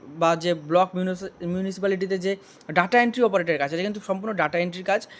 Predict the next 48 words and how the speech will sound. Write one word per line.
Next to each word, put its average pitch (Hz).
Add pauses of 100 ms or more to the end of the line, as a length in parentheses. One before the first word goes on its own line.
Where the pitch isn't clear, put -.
(160)
যে 175
জন্য 202
তোমাদের 202
কিন্তু 214
কম্পিউটার 180
কিছু 196
টেস্টও 185
নেওয়া 196
হবে। 208
কী 208
কী 190
টেস্ট 208
আমি 175
তোমাদেরকে 170 (220)
অবশ্যই 175
বলে 156
দেবো, 175
নিচের 165
দিকে 160
সেটা 160
লেখা 143
আছে। 214 (480)
এবং 214
এটা 220
কিন্তু 247
সম্পূর্ণ 226
অফিসিয়ালি 214
একটা 220
ওয়ার্ক 175
হবে, 220
ঠিক 262
আছে? 165 (240)
এমন 190
কোনো 202 (160)
ব্যাপার 175
না 190
যে 180
তোমাকে 185 (420)
আজকে -
হঠাৎ 170
করে 180
ডাকা 160
হলো 175
বা 175
এরকম 165
কিছু, 240
পুরোপুরি 240
কিন্তু 226